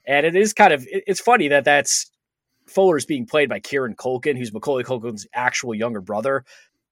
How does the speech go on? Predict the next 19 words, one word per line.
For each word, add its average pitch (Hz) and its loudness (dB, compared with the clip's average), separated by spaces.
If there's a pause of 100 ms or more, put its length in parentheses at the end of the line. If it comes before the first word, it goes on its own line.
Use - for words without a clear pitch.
Now 156 2
he's 135 -6
three-time 139 -4
nominated 127 -4
for 131 -2
an 110 -6
Emmy 127 -8
for 117 -10
Succession. 127 -2 (320)
And 110 -6
so 147 0
it's 139 -2
interesting 143 -4
to 123 -4
see 143 -2
that 131 -2
family 127 -4
dynamic 117 -8
here. 101 -12